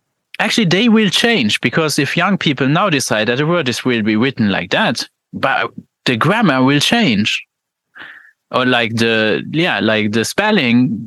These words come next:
rules will change by time. So actually, like, is there really such a thing as this is the only way to write a word?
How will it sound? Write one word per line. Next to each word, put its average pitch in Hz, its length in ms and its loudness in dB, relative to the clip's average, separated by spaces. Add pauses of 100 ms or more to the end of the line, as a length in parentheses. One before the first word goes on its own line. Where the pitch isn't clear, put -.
(360)
rules 175 460 2
will 147 160 2
change 123 480 0 (480)
by 127 160 2
time. 147 360 0
So 165 360 0 (500)
actually, 156 540 0
like, 135 280 0 (2000)
is 214 180 0
there 143 260 0
really 160 480 2
such - 300 -2
a 107 60 -4
thing 104 360 0
as 104 200 -2 (540)
this 170 240 2
is 139 140 0
the - 160 2
only 165 260 4
way 98 260 2
to 110 200 -2
write 98 260 0
a 117 80 -2
word? 147 360 -4